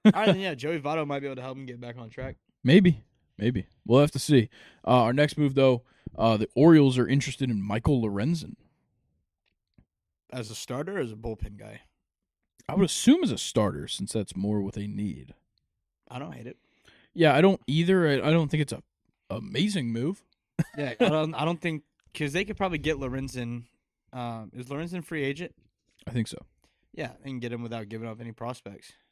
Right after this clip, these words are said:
Speaker 2: Yeah, he was with the Phillies last year,
Speaker 1: Yeah.
Speaker 2: right?
Speaker 1: Dude, no, no.
Speaker 2: Oh, that's right. Holy shit. Um,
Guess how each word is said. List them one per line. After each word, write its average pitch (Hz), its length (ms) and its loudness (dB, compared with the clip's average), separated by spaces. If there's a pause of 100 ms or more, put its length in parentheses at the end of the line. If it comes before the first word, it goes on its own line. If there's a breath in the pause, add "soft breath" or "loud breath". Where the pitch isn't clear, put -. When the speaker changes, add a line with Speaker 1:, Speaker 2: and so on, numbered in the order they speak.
(180)
Speaker 2:
Yeah, 107 280 2
he 113 140 0
was 113 200 0
with 165 300 2
the - 80 -4
Phillies 131 500 2
last 78 300 -6
year, 92 180 -2
Speaker 1:
Yeah. 98 120 0
Speaker 2:
right? 120 100 -2 (380)
Speaker 1:
Dude, 120 240 -20
no, 131 120 -20
no. - 220 -20 (680)
Speaker 2:
Oh, 160 120 -6
that's 135 260 -10
right. 127 340 -4 (280)
Holy - 240 -8
shit. - 360 -12 (600 soft breath)
Um, 117 520 -2